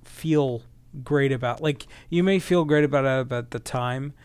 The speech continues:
but there's, there's also factors in your life that you're saying, "Well,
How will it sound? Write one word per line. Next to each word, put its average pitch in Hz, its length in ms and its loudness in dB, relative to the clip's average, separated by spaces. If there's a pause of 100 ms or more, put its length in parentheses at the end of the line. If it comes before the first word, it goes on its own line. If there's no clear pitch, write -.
(340)
but 135 120 -6
there's, 143 260 2
there's 156 220 -2
also 165 400 4
factors 143 680 -2
in 127 80 -2
your 123 160 -4
life 127 400 -2
that 117 160 -8
you're 123 80 -8
saying, 113 400 -8
"Well, 117 400 -6